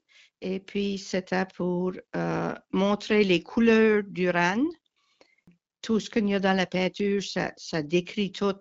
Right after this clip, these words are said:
euh, les Acadiens. L'arbre, euh, nous représente, nous autres, euh, les aînés,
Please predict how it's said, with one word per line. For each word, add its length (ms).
euh, 260
les 260
Acadiens. 640
L'arbre, 460
euh, 180
nous 200
représente, 880
nous 320
autres, 400
euh, 360
les 320
aînés, 520